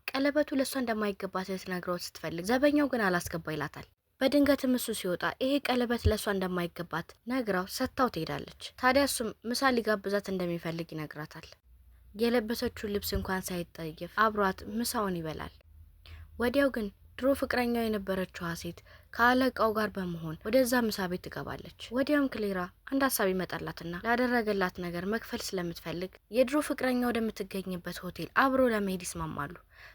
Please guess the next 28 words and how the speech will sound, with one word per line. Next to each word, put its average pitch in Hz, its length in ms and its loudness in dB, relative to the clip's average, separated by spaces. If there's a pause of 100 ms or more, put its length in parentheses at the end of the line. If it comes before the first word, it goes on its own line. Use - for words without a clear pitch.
(120)
በዛ 269 280 4
ውስጥም 277 320 2 (280)
ክሌራ 262 320 4
በጣም 208 380 0
አምሮባትና 180 760 -4
ተውባት 165 480 -6
የድሮ 254 320 4
ፍቅረኛው 214 520 2
ይሄን 214 180 0
ስትመለከትም 180 800 -4
በጣም 202 300 0
ትቀናለች። - 580 -6 (420)
እነሱም 269 460 4
ሀሳባቸው 269 720 6
ስለተሳካ 220 600 -2 (280)
በጣም 226 360 2
ደስ 220 220 2
ብሏቸው 185 360 0
ሻምፓይናቸውን 180 720 -2
ይጠጣሉ። - 380 -4 (480)
አብሮ 302 300 10
መደነስ 214 440 0
ይጀምራሉ። - 520 -8
በዚህም 208 360 2
ቅጽበት - 380 0
ውስጥ 190 300 -6
ግን 175 220 -2
ሁለቱም 226 540 -4